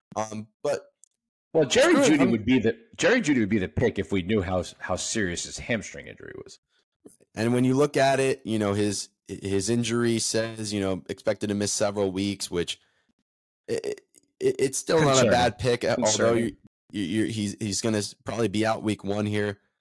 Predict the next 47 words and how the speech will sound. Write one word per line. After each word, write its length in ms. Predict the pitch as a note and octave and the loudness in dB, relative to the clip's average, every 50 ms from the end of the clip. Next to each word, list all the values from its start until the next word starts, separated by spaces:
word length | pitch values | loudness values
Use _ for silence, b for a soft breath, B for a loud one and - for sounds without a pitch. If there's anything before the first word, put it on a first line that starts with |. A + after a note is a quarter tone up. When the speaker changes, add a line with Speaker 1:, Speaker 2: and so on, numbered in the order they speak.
| _ _ - | _ _ -2
Speaker 1:
Look, 140 | F3 - D3 | -2 -2 -2
I, 40 | D#3 | -2
I'm 80 | B2+ C#3 | -4 -4
Speaker 2:
Yep. 100 | D#3+ - | -2 0
Speaker 1:
not 160 | F3 E3+ C#3 | -2 -2 0
gonna 160 | D#3 C#3+ C#3 | 0 2 2
overthink 540 | B2 B2 A#2 A2+ A2 - - G#2+ G2 - - | 2 2 2 0 0 0 0 -4 -4 -2 0
it. 280 | G#2 G2 G2 - - _ _ _ _ _ - | 0 0 0 -2 -6 _ _ _ _ _ -6
You 120 | G2+ G2+ | -4 -2
know, 100 | G2+ F#2+ | -2 0
I, 100 | F#2 F#2+ F2+ | -2 -2 -2
Speaker 2:
Okay. 120 | F2+ E2+ | -4 -4
Speaker 1:
I, 160 | - - F#2+ - - | -4 -6 -6 -4 -4
I 120 | G#2+ A2 A2+ | -6 -4 -2
understand 840 | A#2 A#2 A#2 A2+ - - - - A2 G#2 G#2 G#2+ A2 A2+ A2+ A2 - _ _ | -2 0 0 0 -2 -2 -4 -2 -2 0 0 0 0 -2 -4 -6 -8 _ _
that 160 | - G2+ G2+ | -4 -2 -2
I'm 100 | G2+ G2+ | -2 -2
getting 260 | F#2+ G#2 G2+ G#2 G2+ G2 | -2 -2 -2 -2 -2 -4
two 140 | - G#2+ | -6 -4
guys 360 | G2 G2 F#2+ G2 G2+ G2 F#2 - | -2 -2 -2 -2 -4 -6 -6 -6
on 100 | - F#2+ | -6 -6
the 80 | F#2 | -6
same 280 | - - G2 F#2 F#2+ F2+ | -4 -4 -4 -4 -4 -6
team, 320 | - - F#2+ F#2 F#2+ F#2+ | -6 -6 -4 -4 -4 -4
but 140 | E2 E2+ E2+ | -4 -6 -6
I 60 | F2+ | -6
really 320 | F2 F2 F#2+ G#2+ A#2 A2 F#2 | -6 -2 0 0 0 0 0
do 180 | E2+ G2 G2 | -2 -4 -6
think 280 | - - - F2+ E2+ E2+ | -6 -6 -8 -8 -6 -4
Ayuk 440 | E2+ E2+ E2 E2+ E2+ E2+ E2+ - - _ _ _ _ - | -4 -4 -2 -2 -4 -4 -6 -8 -12 _ _ _ _ -14
should 280 | - - - G2+ F2+ | -10 -6 -6 -6 -4
be 80 | F2 - | -4 -6
the 100 | E2 - | -6 -6
pick 260 | _ - F2+ E2+ - - | _ -6 -6 -6 -6 -6
here. 300 | - E2 D#2+ D#2 D#2 _ _ _ _ _ _ _ - | -6 -4 -4 -4 -6 _ _ _ _ _ _ _ -8
Um, 260 | - E2 D#2 D2+ D#2 | -6 -6 -4 -2 -2
so 100 | - - | -2 0
Speaker 2:
Wow. 80 | D#2+ D#2+ | 0 0
Speaker 1:
I 40 | |
will 100 | E2 E2 | 0 -2
go 140 | D2 C#2+ C#2+ | -4 -6 -8
with 140 | D2+ D2 - | -8 -10 -12
him. 120 | - - - - _ _ _ _ _ _ _ _ _ _ _ _ _ - | -14 -16 -16 -18 _ _ _ _ _ _ _ _ _ _ _ _ _ -6
Speaker 2:
Okay. 360 | F2+ G#2+ - - F3 A#3+ B3 - - - - _ _ _ _ _ _ _ _ _ _ _ _ _ _ _ - - | -6 -6 -2 0 0 0 -2 -4 -8 -20 -20 _ _ _ _ _ _ _ _ _ _ _ _ _ _ _ -14 -10
Look 160 | E2+ - - A#2 | -8 -6 -6 -6
at 160 | A2+ - - | -4 0 0
you. 180 | F#3 G3+ G3 | 0 0 0